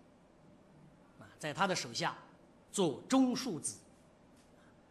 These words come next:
所谓的中庶子嘛，就是一个侍从之臣了，就天天跟在身边，啊，给他提一点建议，有问题嘛，帮他解答解答，出出主意，参谋，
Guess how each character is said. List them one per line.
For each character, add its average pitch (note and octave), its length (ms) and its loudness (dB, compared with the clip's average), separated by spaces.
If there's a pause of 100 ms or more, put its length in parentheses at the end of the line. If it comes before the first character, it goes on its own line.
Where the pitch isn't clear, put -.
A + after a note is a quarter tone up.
(240)
所 E3 160 -4
谓 C4 80 0
的 A#3+ 100 4
中 C4 180 2
庶 G#3+ 160 0
子 B2 160 -6
嘛， D3 120 -4
就 F3 160 -4
是 D3+ 120 -6
一 D3+ 120 -4
个 C#3+ 280 -6
侍 G3 320 0
从 G3 220 -4
之 G3 140 -6
臣 C#3 180 -8
了， F3+ 100 -2 (200)
就 E3 100 -8
天 C4 180 0
天 C4 100 4
跟 C4 140 2
在 B3 80 4
身 B3+ 220 2
边， C4 260 4 (520)
啊， G#2+ 100 -20 (380)
给 E3+ 80 -4
他 A3 80 6
提 A#3+ 240 -2
一 - 20 2
点 A#3 160 4
建 A#3+ 260 6
议， A#3 380 4 (200)
有 E3 140 2
问 B3+ 200 4
题 G#3 120 0
嘛， G3 360 4 (280)
帮 G#3 120 2
他 A#3+ 80 6
解 F3 200 0
答 G3+ 160 8
解 F#3 160 6
答， D#3 320 6 (160)
出 B3+ 120 -2
出 B3+ 120 4
主 E3 220 0
意， A3+ 500 4
参 D4 240 10
谋， B3 300 8